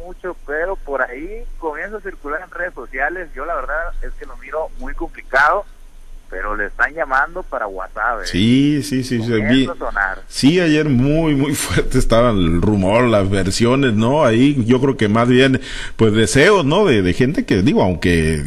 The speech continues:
Speaker 2: no lo quieren mucho a Benji Hill ahí en, en, en Guasave, pero la realidad es que, pues, eh, ya siendo pragmáticos, es un gran entrenador, le vendría muy bien a, a la escuadra, ¿no? Y decían, no, y es que además puso de condición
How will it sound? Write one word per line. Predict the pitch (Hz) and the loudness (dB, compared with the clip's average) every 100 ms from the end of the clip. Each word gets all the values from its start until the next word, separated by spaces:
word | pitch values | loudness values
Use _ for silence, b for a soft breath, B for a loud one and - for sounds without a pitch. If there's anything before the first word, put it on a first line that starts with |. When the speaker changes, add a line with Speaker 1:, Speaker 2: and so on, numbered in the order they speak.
| 82 | -4
Speaker 2:
no | 85 92 107 165 | -4 0 2 2
lo | 208 | 2
quieren | 127 170 113 | 2 2 2
mucho | 131 147 156 131 | 2 2 2 4
a | |
Benji | 113 135 135 135 113 | 4 4 4 4 6
Hill | 120 147 156 151 | 6 6 4 4
ahí | 117 110 127 | 4 4 4
en, | 123 95 78 80 | 4 4 2 0
en, | 92 87 | 0 0
en | 90 95 | 0 2
Guasave, | 95 107 120 143 151 | 2 4 6 6 4
pero | 127 131 156 160 B B B B | 4 6 6 4 B B B B
la | 98 98 98 | 2 4 4
realidad | 98 95 117 170 | 4 6 6 4
es | 185 | 2
que, | - 151 90 | 2 0 0
pues, | 101 92 - - | 0 0 -2 -4
eh, | 85 80 | -2 0
ya | 95 117 | 0 2
siendo | 156 170 196 | 2 2 2
pragmáticos, | 113 104 120 135 196 170 196 220 214 | 0 2 2 2 0 0 2 4 2
es | 104 - | 0 0
un | 151 | 2
gran | 123 98 123 151 175 | 4 4 2 2 0
entrenador, | 104 92 82 80 120 196 185 104 | 0 2 2 4 4 4 2 2
le | 95 | 4
vendría | 87 90 120 | 2 2 2
muy | 120 117 | 2 2
bien | 101 107 113 | 2 2 2
a, | 85 - | 2 4
a | |
la | 87 | 4
escuadra, | 87 - 107 127 131 | 2 2 4 4 4
¿no? | 110 156 196 | 2 2 2
Y | 143 | 2
decían, | 104 98 123 139 147 | 2 4 4 4 4
no, | 117 190 226 | 4 2 2
y | 143 | 2
es | 143 | 2
que | 190 | 2
además | 117 139 - | 4 2 2
puso | 143 170 | 2 2
de | |
condición | 120 104 98 123 147 | 0 0 2 4 4